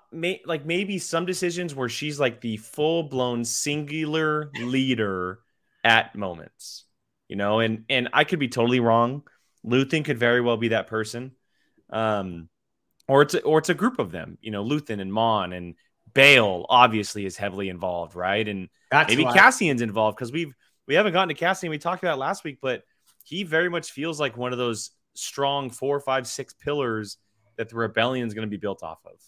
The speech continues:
Speaker 2: Mm-hmm.
Speaker 1: Um, and maybe we didn't realize in Rogue One how actually important he is. And I think that's what they're setting up. But yeah, I'm, I'm starting to get really curious on not just who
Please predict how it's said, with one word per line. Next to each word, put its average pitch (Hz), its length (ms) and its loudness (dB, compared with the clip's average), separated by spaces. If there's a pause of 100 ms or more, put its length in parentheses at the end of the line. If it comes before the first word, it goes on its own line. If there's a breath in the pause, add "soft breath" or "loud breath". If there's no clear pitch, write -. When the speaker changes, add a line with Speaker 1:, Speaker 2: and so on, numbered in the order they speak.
(140)
Speaker 2:
Mm-hmm. 120 420 -8
Speaker 1:
Um, 101 420 -4 (140)
and 110 240 0
maybe 123 240 0
we 123 140 0
didn't 120 160 -2
realize 117 320 0
in 107 100 -4
Rogue 110 200 -2
One 117 220 -2
how 107 360 -2 (100)
actually 110 540 4
important 98 460 -8
he 98 240 -8
is. 110 420 -6 (720)
And 101 640 -4 (440)
I 123 100 0
think 117 200 -4
that's 120 220 -2
what 110 240 -4
they're 143 100 -4
setting 160 320 -4
up. 165 100 -4
But 170 100 -4
yeah, 196 120 4
I'm, 170 240 2 (380 soft breath)
I'm 170 160 4
starting 202 460 4
to 202 60 0
get 175 200 0
really 139 460 0
curious 123 880 0 (100)
on 104 560 0 (680)
not 220 260 4
just 147 380 4
who 110 720 -2